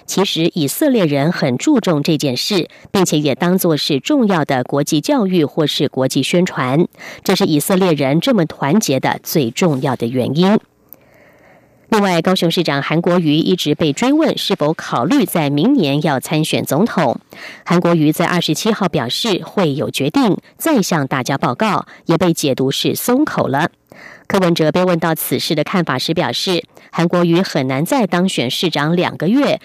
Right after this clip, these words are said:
就自己说要选，就算要选也一定是被拱出来的。柯文哲认为 wait and see，再看两三个月看民调的变化。他并表示自己对很多事情的态度就是随缘，放松心情继续走，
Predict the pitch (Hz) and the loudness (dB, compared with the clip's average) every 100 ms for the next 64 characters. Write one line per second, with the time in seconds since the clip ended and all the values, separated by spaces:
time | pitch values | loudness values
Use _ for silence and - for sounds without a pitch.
0 | - - 175 165 165 131 - 233 302 262 | -10 -2 0 2 0 -2 -2 0 2 0
1 | - 135 101 - - - - 359 311 262 | 0 -2 -2 -8 -18 -20 -4 0 2 2
2 | 277 240 - 151 127 123 135 160 214 294 | 2 0 0 -2 -2 -2 -2 0 2 2
3 | - 185 160 - 120 101 - 156 117 117 | 2 0 0 0 -2 -2 -2 0 0 0
4 | - - _ _ _ - - - - 196 | -2 -4 _ _ _ -20 -20 -18 -4 0
5 | 180 156 170 175 151 135 170 185 180 240 | 2 4 2 2 2 2 0 0 0 0
6 | 165 131 - 302 269 - - _ - 180 | -2 -2 -2 0 2 0 -6 _ -2 -2
7 | - 170 151 113 - 240 294 180 175 - | 0 0 0 -2 -2 0 2 2 2 -2
8 | - 160 139 131 156 139 135 165 139 - | -4 -2 0 0 0 -2 0 0 -2 -2
9 | 160 - _ - - - - 175 160 143 | -2 -4 _ -20 -20 -8 -2 2 2 2
10 | 120 - 180 170 - - 196 147 185 175 | -2 0 0 -2 -4 -2 0 2 0 0
11 | - 147 127 233 262 - 185 151 156 - | 0 -2 0 0 0 -2 -2 0 -2 -2
12 | 302 226 190 - - 165 - 139 - - | 0 0 2 0 0 0 0 -2 -2 0
13 | 233 190 151 143 196 - - - 143 160 | 2 2 2 2 0 -4 -6 0 0 2
14 | 170 - 254 302 - 127 147 - 311 - | 2 2 2 2 0 -2 0 0 0 0
15 | 180 131 - | 0 0 -2